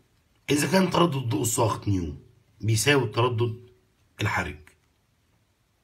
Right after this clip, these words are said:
لو تردد الضوء الساقط بيساوي بالظبط التردد الحرج، في الحالة دي لما تيجي تحسب طاقة الفوتون هتلاقي إن طاقة الفوتون بتساوي دالة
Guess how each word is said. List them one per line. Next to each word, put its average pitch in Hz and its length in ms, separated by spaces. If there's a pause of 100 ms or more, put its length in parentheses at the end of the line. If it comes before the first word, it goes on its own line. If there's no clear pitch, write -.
(360)
لو 104 140
تردد 113 300
الضوء 95 220
الساقط 123 500 (280)
بيساوي 98 360
بالظبط 92 380
التردد 98 340
الحرج، - 300 (1000)
في - 100
الحالة 143 300
دي 107 240 (680)
لما 101 180
تيجي 127 200
تحسب - 360
طاقة - 220
الفوتون 139 600 (880)
هتلاقي 120 360
إن 113 140
طاقة 120 280
الفوتون 120 400
بتساوي 117 340
دالة 123 420